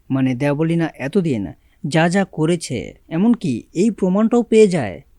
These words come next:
যে দেবলিনা কুসুমকে কিডন্যাপ করে মেরে ফেলতে চেয়েছিল। এই প্রমাণটুকু আয়ুষ্মান গাঙ্গুলি পেয়ে যায়।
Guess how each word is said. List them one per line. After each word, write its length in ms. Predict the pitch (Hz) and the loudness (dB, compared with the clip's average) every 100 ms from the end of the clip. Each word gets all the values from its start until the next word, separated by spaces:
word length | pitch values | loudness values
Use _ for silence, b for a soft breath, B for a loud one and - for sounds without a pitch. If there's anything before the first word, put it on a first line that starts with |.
| 143 | -4
যে 140 | 139 | -4
দেবলিনা 720 | 127 151 165 180 156 107 - _ - | -2 -2 0 0 0 -4 -8 _ -10
কুসুমকে 420 | 170 202 233 247 | -4 2 2 2
কিডন্যাপ 400 | - 151 156 190 - | 0 0 2 0 0
করে 360 | 190 120 67 - _ - | 0 0 -4 -12 _ 0
মেরে 280 | 156 160 196 | 4 4 4
ফেলতে 300 | 220 202 214 | 2 2 2
চেয়েছিল। 600 | 202 180 - 131 85 71 - _ - | 2 0 -2 -4 -6 -10 -16 _ -4
এই 180 | 143 135 | 0 0
প্রমাণটুকু 840 | - 151 180 202 226 208 135 - - _ _ - | 0 0 2 2 0 0 0 -2 -12 _ _ -4
আয়ুষ্মান 420 | 170 - 202 185 | -2 0 0 2
গাঙ্গুলি 320 | 185 190 196 | 2 2 0
পেয়ে 260 | - 160 147 | 0 0 0
যায়। 340 | 131 98 52 | -2 -6 -10